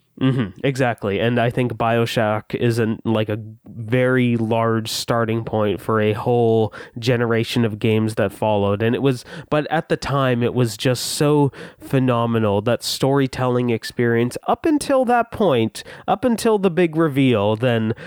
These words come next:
then you can turn it off. But just having to, um, like, getting to experience that, really turning the environment into a pivotal character of that story. Like,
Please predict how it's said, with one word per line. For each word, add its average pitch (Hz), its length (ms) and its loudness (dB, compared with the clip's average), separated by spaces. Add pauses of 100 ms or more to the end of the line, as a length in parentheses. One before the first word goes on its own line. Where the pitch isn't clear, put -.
(240)
then 113 420 0
you 101 100 2
can 92 480 -4
turn 101 180 0
it 98 120 0
off. 98 280 -2
But 107 160 0
just 135 220 -2
having 127 360 -2
to, 120 120 -4 (320)
um, 101 340 -2
like, 101 220 -2 (340)
getting 139 300 0
to 131 160 2
experience 120 680 0
that, 104 460 -2 (840)
really 160 440 2
turning 143 720 0
the 123 160 2
environment 117 1040 0
into 127 520 2
a 113 140 2
pivotal 127 600 -2
character 113 680 0
of 110 280 -2
that 101 220 -2
story. 98 520 0
Like, 92 360 -2